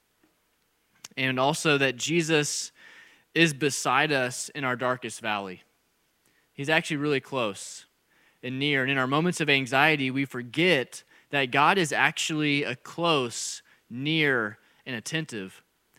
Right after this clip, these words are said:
But usually we think that he's distracted, or he's late, or distant. But he's actually with us in our darkest valley, right beside us. And we also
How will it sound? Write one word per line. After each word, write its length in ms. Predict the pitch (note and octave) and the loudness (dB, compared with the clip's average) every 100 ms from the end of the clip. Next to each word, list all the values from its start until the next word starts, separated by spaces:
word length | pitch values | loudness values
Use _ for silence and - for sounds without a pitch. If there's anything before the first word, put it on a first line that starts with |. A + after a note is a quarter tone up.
| _ _ _ - | _ _ _ -8
But 80 | C#3 | 0
usually 300 | F3+ E3+ D3+ | 2 2 2
we 100 | C#3+ | 2
think 280 | D#3+ D3+ | 0 -2
that 120 | C#3 A#2+ | -2 -4
he's 260 | C#3 B2 | -2 -4
distracted, 680 | A#2 - D3 C3 B2+ G#2+ F2+ F2 _ _ _ _ | -6 -4 0 2 0 -6 -10 -16 _ _ _ _
or 80 | G2+ | -12
he's 140 | G#2+ | -8
late, 320 | A2+ C#3 A2+ - _ _ _ _ _ _ _ | -2 -2 -2 -6 _ _ _ _ _ _ _
or 100 | F#2 | -14
distant. 480 | A2 C#3 C#3 A#2 F2 - _ _ _ _ _ - - | -4 -4 -4 -8 -14 -18 _ _ _ _ _ -20 -10
But 80 | B2 | -6
he's 140 | B2+ | 0
actually 360 | C#3+ E3+ - D#3+ | 2 2 4 2
with 320 | B2 C#3 E3 | 2 2 2
us 240 | C3 A2 B2+ | 0 -2 -4
in 60 | |
our 100 | A2+ | -6
darkest 480 | G#2 C3 C#3+ C3+ - | -2 -2 -2 -4 -8
valley, 360 | A#2 A2 G#2 G2 | -4 -4 -4 -6
right 180 | C#3 | -6
beside 400 | C#3+ C3+ B2+ A2+ | -8 -8 -4 -4
us. 340 | F#2+ F2 - - _ _ _ _ _ _ _ | -4 -10 -14 -18 _ _ _ _ _ _ _
And 880 | - _ _ _ _ _ _ _ B2+ | -20 _ _ _ _ _ _ _ 0
we 60 | D3+ | 4
also 500 | E3 E3+ D#3+ C#3 | 4 4 2 0